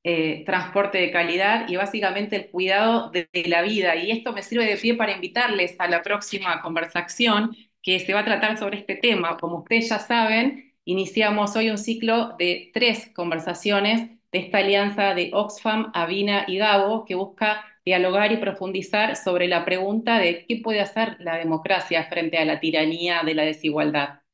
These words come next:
Para continuar, les vamos a invitar a participar el jueves dos de mayo a la misma hora, donde vamos a abordar un tema de mucha relevancia, que es los impactos del cambio climático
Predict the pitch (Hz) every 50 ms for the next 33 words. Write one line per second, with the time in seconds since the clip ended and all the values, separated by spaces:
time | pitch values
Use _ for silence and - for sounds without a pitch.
0 | _ _ _ _ _ _ _ _ _ _ _ _ _ - 180 185 190 190 208 202
1 | 208 233 233 247 262 285 302 277 208 196 185 196 202 202 208 208 208 196 190 196
2 | 196 226 233 262 - - 185 - - 175 170 - 170 - - 202 202 - 240 233
3 | 233 233 233 - - 180 170 - - _ _ _ _ 220 226 226 208 185 - 240
4 | 254 226 233 233 226 233 233 226 226 - - 214 240 - - - _ _ _ -
5 | 165 165 165 160 180 190 180 202 208 220 233 233 233 233 226 226 233 233 - -
6 | - _ - 180 175 180 185 202 208 208 220 214 208 214 208 202 208 208 214 214
7 | 220 226 233 233 226 - - _ _ - 196 202 202 - 214 214 214 220 220 208
8 | 233 240 233 226 - - 180 190 202 220 214 226 220 220 202 196 196 196 196 196
9 | 202 220 226 226 - 233 208 - 196 202 202 202 - _ _ 170 170 170 - 208
10 | 202 202 202 233 214 - - - - 190 160 180 175 175 175 208 202 202 190 185
11 | 175 165 170 180 190 196 208 226 240 247 - 262 240 - - 269 285 294 - -
12 | -